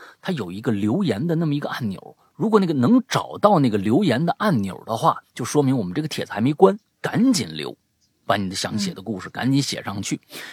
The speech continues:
Speaker 1: 之后啊，等着我们念。如果呢，你往下拉，这是一老帖子了，或者新帖子实在是太爆了，一下爆了特，特别多，我们没法念完，我们就会封帖。那么这个时候，留言那个标志就消失了。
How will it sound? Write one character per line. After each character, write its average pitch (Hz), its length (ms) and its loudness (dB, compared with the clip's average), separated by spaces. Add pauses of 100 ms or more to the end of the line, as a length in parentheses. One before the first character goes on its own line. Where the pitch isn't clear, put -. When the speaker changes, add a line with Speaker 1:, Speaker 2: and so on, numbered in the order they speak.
(120)
Speaker 1:
之 262 200 4
后 262 240 6
啊， - 100 -12 (400)
等 101 180 -8
着 95 60 -6
我 87 80 -10
们 98 160 -8
念。 110 180 -2 (400)
如 254 320 6
果 160 140 6
呢， 156 60 2
你 165 120 4
往 220 160 2
下 202 160 0
拉， 208 480 0
这 214 100 -2
是 214 60 0
一 220 80 2
老 196 240 4
帖 98 280 -4
子 95 120 -6
了， 117 200 -2
或 269 280 8
者 139 100 2
新 262 260 4
帖 135 160 2
子 127 120 -4
实 - 260 0
在 240 140 6
是 180 100 0
太 196 320 0
爆 147 320 8
了， 82 100 -4
一 107 140 -4
下 175 160 -2
爆 196 180 2
了 180 80 2
特， 208 240 4
特 190 160 4
别 135 120 0
多， 143 240 2 (280)
我 - 80 -6
们 123 80 2
没 151 160 4
法 262 180 4
念 190 200 4
完， 104 160 2
我 127 60 0
们 98 100 -4
就 143 80 -6
会 151 80 0
封 262 300 4
帖。 - 260 -6 (240)
那 170 80 -2
么 208 100 4
这 233 140 0
个 123 60 -6
时 - 100 -8
候， 92 160 -10 (220)
留 151 260 0
言 160 160 0
那 208 60 -2
个 - 80 -2
标 202 200 0
志 170 160 2
就 156 80 -4
消 202 220 2
失 240 200 -2
了。 - 180 0